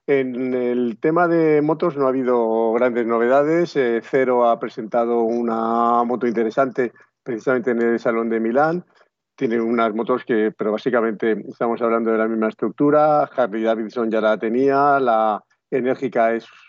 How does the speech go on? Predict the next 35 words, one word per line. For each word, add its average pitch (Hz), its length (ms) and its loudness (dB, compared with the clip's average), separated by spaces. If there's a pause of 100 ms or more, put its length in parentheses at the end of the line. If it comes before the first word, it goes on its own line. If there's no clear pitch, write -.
(140)
una, 113 380 -2
una 117 180 0
moto 113 280 -2
que 107 100 -2
también 117 280 0
hemos 113 200 -2
probado 117 500 2 (380)
y 117 840 2
son 120 160 0
motos 120 340 0 (140)
muy 117 360 -4
caras 131 520 2
y 117 300 -2
de 110 120 0
momento, 117 760 0
pues, 107 320 -4
que 104 120 -4
tienen 110 1080 0
poco, 107 720 2
poco 110 220 -2
retorno 127 560 0 (300)
en 117 100 0
la 110 100 0
calle. 127 220 4
Lo 107 120 -2
que 107 80 -4
tenemos 113 320 -4
ahora 127 180 2
es 127 140 -4
un 123 480 0
montonazo 113 1040 0
de 123 260 0
scooter 131 460 -2
y 135 100 -2
de, 117 340 0